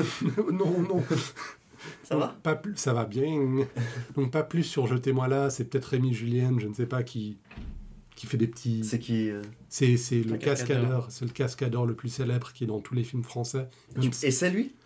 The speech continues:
Speaker 1: Non, mais c'est sans doute, enfin, c'est
Speaker 2: Ça aurait
Speaker 1: toujours
Speaker 2: été
Speaker 1: le
Speaker 2: génial que ce soit lui.
Speaker 3: Quelqu'un de son équipe, parce que je
Speaker 1: Ouais.
Speaker 3: pense qu'il est un peu vieux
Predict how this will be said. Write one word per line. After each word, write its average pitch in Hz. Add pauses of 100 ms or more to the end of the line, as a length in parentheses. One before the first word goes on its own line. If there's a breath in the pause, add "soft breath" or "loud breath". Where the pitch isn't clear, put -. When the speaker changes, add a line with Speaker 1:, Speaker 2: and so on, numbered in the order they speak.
(160 loud breath)
Speaker 1:
Non, 151
mais 113
c'est -
sans 120
doute, 117
enfin, 123
c'est -
Speaker 2:
Ça -
aurait 95
Speaker 1:
toujours 127
Speaker 2:
été 117
Speaker 1:
le 113
Speaker 2:
génial 151
que 117
ce 101
soit 98
lui. 92
Speaker 3:
Quelqu'un 127
de 117
son 123
équipe, 123
parce 120
que 110
je 104
Speaker 1:
Ouais. 107
Speaker 3:
pense 120
qu'il 117
est 113
un 113
peu -
vieux 107